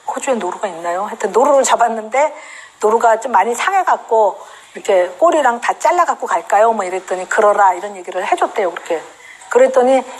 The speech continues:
한참 한 두 시간 가다 보니까 그 사람이 진짜 그렇게 꼬리 잘라갖고 끌고 오더라. 그래서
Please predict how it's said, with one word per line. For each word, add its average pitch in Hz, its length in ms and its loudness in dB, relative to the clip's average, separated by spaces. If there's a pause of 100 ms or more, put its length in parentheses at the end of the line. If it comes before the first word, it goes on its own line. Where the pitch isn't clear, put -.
한참 277 480 0
한 277 140 -2
두 240 120 -10
시간 247 200 0
가다 247 240 0
보니까 220 260 -4
그 220 120 -6
사람이 220 420 -2
진짜 240 240 -6
그렇게 - 220 -16
꼬리 302 200 -4
잘라갖고 311 440 0
끌고 370 320 0
오더라. 190 360 4
그래서 202 320 0